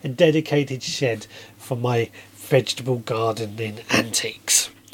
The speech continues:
Now, it's actually started raining outside, quite heavy, which is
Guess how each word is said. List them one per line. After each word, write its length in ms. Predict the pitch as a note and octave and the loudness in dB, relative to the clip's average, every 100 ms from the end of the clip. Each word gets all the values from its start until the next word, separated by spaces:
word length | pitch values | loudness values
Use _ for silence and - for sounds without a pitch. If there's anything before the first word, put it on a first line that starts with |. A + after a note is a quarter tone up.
| - - - | -16 -14 0
Now, 80 | E3+ | 4
it's 100 | E3+ | 6
actually 220 | G3+ - | 6 2
started 340 | D3 G3 F3+ C#3 | 2 6 4 4
raining 440 | E3 E3+ D#3 C3 | 2 4 4 4
outside, 580 | A2 G#2+ - B2 A#2 G#2 | 0 -2 -2 0 0 -4
quite 340 | - C#3 A#2 | -2 0 0
heavy, 720 | - - - D3 C#3 A2 G#2 - | -6 -10 0 0 0 -4 -6 -8
which 240 | F#2 G2+ G#3+ | -2 2 2
is 500 | F3 - - - | 2 0 -2 -4